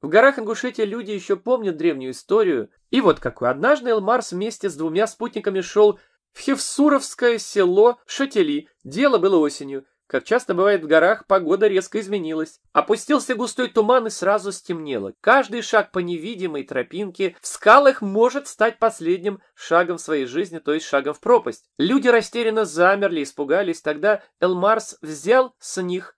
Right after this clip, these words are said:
клятву, что они никому при его жизни не расскажут об увиденном. Так оно и было потом. Рассказали лишь после его смерти. А было вот что.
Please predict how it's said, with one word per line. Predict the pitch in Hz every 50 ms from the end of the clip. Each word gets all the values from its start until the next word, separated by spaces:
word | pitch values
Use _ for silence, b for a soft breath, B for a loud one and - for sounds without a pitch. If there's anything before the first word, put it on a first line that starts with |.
| _
клятву, | _ - 170 160 160 175 190 190 - - 101 92 - _ _ _
что | _ - - - 196
они | 202 214 233
никому | 262 294 294 277 - 247 233 208 202 208 208 214 220 _ _ _ _
при | - 175 180
его | 175 165 185 185
жизни | 156 - 208 220 175 175 185
не | 175 170
расскажут | 156 156 156 - - - 214 233 185 185 170 151
об | 139 135
увиденном. | 143 135 131 120 101 104 98 95 95 95 - _ _ _
Так | - 131 - -
оно | 120 120 127
и | 135
было | 151 156 156 117 101 90
потом. | - 87 - - 85 - b b b b
Рассказали | - 180 202 - - 226 220 240 277 254 233
лишь | 226 214 220 233 - -
после | - 247 254 214 180 - - 135
его | 127 120 117
смерти. | 113 - - 120 107 90 - _ - - _ _ _ -
А | 185 -
было | 240 320 302 269 233
вот | 196 196 185
что. | - - - 165 160